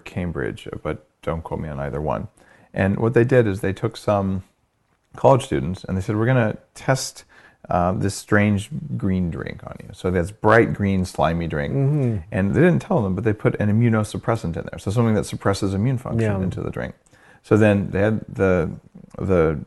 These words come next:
Speaker 1: college students drink the drink. Then they measured their immune function. Sure enough, it dropped because of the drugs that were in it.
Speaker 2: Mm-hmm.
Speaker 1: Then they had them come back two weeks later, and they said, "Oh, we're gonna taste test the drink again."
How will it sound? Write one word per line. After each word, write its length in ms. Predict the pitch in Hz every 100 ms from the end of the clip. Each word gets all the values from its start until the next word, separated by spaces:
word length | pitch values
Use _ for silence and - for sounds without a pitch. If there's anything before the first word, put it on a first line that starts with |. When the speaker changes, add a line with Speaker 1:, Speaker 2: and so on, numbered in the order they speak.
| -
Speaker 1:
college 220 | - 92 -
students 240 | 107 101
drink 240 | 95 101
the 80 | 139
drink. 300 | 135 92 147 - _ _ _
Then 120 | 104 101
they 140 | 90
measured 340 | 87 98 107
their 140 | 95 92
immune 240 | 90 87
function. 340 | 82 76 - 76
Sure 160 | 82
enough, 220 | 76 -
it 80 | -
dropped 380 | - 62 - -
because 260 | - 67 -
of 80 | 73
the 60 |
drugs 300 | 80 120 98
that 100 | -
were 80 | 123
in 80 | 127
it. 40 | 120
Speaker 2:
Mm-hmm. 60 | 110 - _ _ _ _
Speaker 1:
Then 260 | 104 110 104
they 60 |
had 100 | 101
them 120 | 101 98
come 160 | 123
back 160 | 120 107
two 100 | 131
weeks 200 | 147 -
later, 320 | 57 50 120 - _ -
and 240 | 87 80
they 60 | 87
said, 180 | - 101
"Oh, 80 | 101
we're 100 | 98
gonna 240 | 95 87 - _ -
taste 360 | 101 92 -
test 280 | - 85 -
the 80 | -
drink 240 | 85 87 -
again." 480 | 120 156 90 65